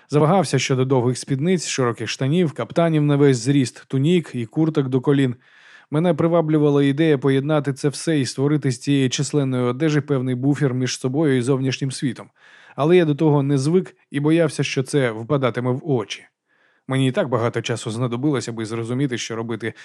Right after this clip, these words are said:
з руками і ногами під час ходьби і просто стояння. Зайвий одяг передбачає ще більший потенціал для помилок, які привертатимуть увагу.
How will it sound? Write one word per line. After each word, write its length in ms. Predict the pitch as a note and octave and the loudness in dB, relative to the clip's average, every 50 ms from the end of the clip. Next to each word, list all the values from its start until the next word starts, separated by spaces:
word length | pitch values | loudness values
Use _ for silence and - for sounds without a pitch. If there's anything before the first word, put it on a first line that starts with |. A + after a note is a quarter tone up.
| - _ | -10 _
з 120 | C3+ A#2+ C3 | -2 0 2
руками 460 | C3+ C3 B2 - C#3+ D3 C3+ B2 A#2 | 2 2 2 0 -2 -2 -2 -4 -6
і 40 | A2 | -6
ногами 360 | A2+ A2 A2+ C3 C3 B2 A2 | -6 -6 -4 -4 -4 -4 -4
під 160 | - A#2 - | -6 -8 -6
час 180 | - C3 A#2+ - | -6 -6 -6 -4
ходьби 300 | - C3 B2+ A#2 B2 A#2 | -6 -6 -4 -2 -2 -2
і 40 | G#2 | -2
просто 360 | - A#2+ A#2 G#2 - C3 A2+ | -2 -6 -6 -6 -6 -10 -10
стояння. 540 | - - C#3+ C#3 B2 G2+ G2+ F#2+ F#2 - - _ _ _ _ _ _ - _ - - | -4 -2 0 0 0 -2 -4 -10 -18 -20 -20 _ _ _ _ _ _ -20 _ -8 0
Зайвий 320 | B2+ D#3 C#3+ C3 B2+ B2+ | 2 2 4 4 2 2
одяг 280 | C#3 D#3 D3 B2+ A#2 - | 2 2 2 0 0 -2
передбачає 560 | C3+ A#2+ A#2 A#2 A#2+ A#2+ - D3+ C3+ B2+ A2+ | -4 -6 -4 -4 -4 -2 0 0 0 0 0
ще 240 | - - - D3+ B2 | -2 -2 -2 -2 -2
більший 300 | A2 G#2+ G2+ - A2+ G2+ | -2 -8 -10 -10 -10 -10
потенціал 500 | A#2+ A2 - A#2 A2 - A#2+ A#2 A2+ G#2+ | -10 -8 -8 -8 -8 -8 -8 -8 -8 -8
для 140 | A2+ A2+ | -8 -10
помилок, 460 | - A#2 A#2 A#2+ B2+ C#3+ E3 D#3 - - - - - - _ | -8 -6 -4 -2 2 2 2 0 0 -6 -16 -20 -20 -10 _
які 320 | C#3 C3 B2 - D3 C3+ A#2+ | -2 -2 0 2 2 0 2
привертатимуть 720 | - D3 C3+ C3 C3+ A#2+ A#2 G#2 G2+ G#2+ G#2 G#2+ G#2+ - | 2 2 2 2 2 0 -2 -4 -6 -8 -10 -12 -8 -4
увагу. 360 | C3 C3 B2 G2+ F#2 - - | -2 -2 -2 -2 -4 -10 -18